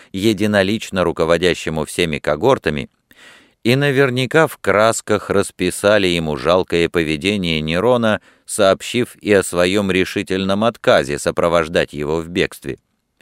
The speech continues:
Нимфидий не стал колебаться. Служба Нерону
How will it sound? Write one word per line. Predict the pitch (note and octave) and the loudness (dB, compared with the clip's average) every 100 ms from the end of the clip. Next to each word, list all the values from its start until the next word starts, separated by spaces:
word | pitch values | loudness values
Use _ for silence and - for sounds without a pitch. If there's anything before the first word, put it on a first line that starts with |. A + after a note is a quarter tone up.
| _ _ _ _ _ _ _ _ | _ _ _ _ _ _ _ _
Нимфидий | - G2+ D#3+ D#3 - G#3+ E3+ E3+ B2 - - | -6 -2 0 -2 -2 -2 2 2 2 -6 -10
не | F2 C3 | -2 -2
стал | A#2+ - A#2 A2 | -2 0 2 2
колебаться. | - D#2 C#2 C2 C2+ - - - _ _ _ - _ | 0 -2 -2 2 0 0 -14 -16 _ _ _ -20 _
Служба | - F2 D3+ C#3 D#2 F#2+ | -10 0 2 2 2 0
Нерону | E2+ F2 C#3+ D3 C3+ A#2 | 2 2 2 2 2 0